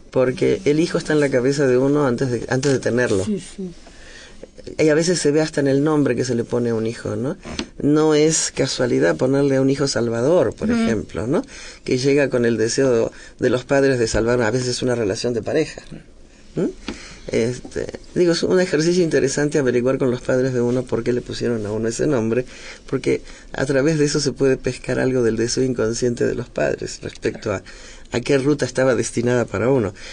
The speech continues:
Speaker 1: Ruta que se puede seguir, revelar o cuestionar,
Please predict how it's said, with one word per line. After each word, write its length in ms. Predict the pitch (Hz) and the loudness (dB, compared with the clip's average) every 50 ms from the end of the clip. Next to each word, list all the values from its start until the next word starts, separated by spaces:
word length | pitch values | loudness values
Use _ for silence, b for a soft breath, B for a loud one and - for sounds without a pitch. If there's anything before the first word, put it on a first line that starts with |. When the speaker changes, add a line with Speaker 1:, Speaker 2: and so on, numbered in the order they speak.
| B B B | B B B
Speaker 1:
Ruta 240 | - 160 156 165 156 | -2 0 2 2 0
que 80 | - | 0
se 120 | 127 131 131 | -2 -4 0
puede 200 | - 143 151 156 | 2 2 4 4
seguir, 580 | 151 - 123 117 117 120 127 135 143 151 226 B B B B B B B B - | 2 2 2 2 4 4 4 4 4 2 0 B B B B B B B B -4
revelar 500 | 123 123 120 117 120 113 117 120 127 143 | -2 0 2 2 2 2 4 4 4 2
o 100 | 139 120 | 2 2
cuestionar, 540 | - 113 - - - 98 101 - - - | 0 -4 -2 0 0 2 2 0 -2 -6